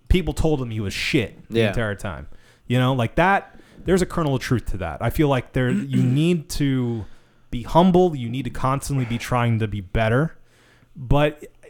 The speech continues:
Speaker 1: you know, you need, you need positive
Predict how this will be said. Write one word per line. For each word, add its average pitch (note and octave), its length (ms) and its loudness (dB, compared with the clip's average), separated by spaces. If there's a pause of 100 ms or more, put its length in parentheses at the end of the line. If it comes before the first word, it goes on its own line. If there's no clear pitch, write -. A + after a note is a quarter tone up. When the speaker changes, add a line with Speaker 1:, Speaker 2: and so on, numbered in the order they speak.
Speaker 1:
you G#3 160 -8
know, G#2+ 260 -6
you E3+ 140 0
need, F#3 440 -2 (320)
you B2+ 120 -8
need B2+ 340 -2
positive B2+ 720 -4